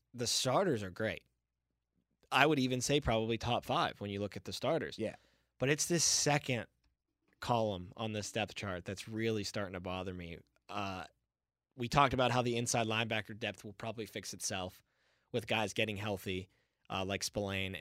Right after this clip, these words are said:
Speaker 1: and Devin Bush. Uh, up front, it's okay.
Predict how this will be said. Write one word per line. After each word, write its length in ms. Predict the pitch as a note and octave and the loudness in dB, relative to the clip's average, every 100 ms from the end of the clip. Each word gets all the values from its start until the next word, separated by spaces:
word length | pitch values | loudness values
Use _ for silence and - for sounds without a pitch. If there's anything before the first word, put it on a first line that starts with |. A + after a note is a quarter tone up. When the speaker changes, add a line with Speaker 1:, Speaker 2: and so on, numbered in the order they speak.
| E2 F2+ | -8 -8
Speaker 1:
and 140 | G#2 | -6
Devin 300 | G#2 F#2+ F#2+ | -4 -6 -6
Bush. 440 | F2+ G2 F#2 - - _ _ _ _ | -6 -4 -4 -6 -10 _ _ _ _
Uh, 180 | A2 G2 - | -4 -2 4
up 180 | C3+ | 4
front, 360 | - C3 C3 D3 - | 4 2 2 2 -2
it's 160 | A#2+ - | -2 0
okay. 560 | A#2 - G#2+ G2+ A#2 | 0 0 0 2 0